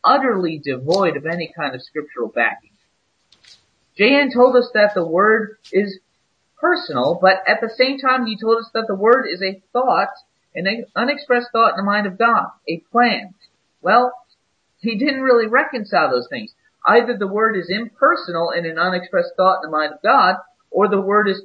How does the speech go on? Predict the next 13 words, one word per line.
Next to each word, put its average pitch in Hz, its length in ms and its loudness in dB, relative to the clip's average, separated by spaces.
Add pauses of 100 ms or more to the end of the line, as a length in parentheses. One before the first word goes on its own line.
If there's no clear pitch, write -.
personal 202 440 -4
in 208 140 -6
God, 240 360 2
just 165 220 -6
like 165 260 -2
John 170 340 -2
says. 262 640 -2 (1900)
And 165 120 -14
so 202 220 0
if - 60 -12
the 190 100 0
Word 214 380 2
is 170 220 -4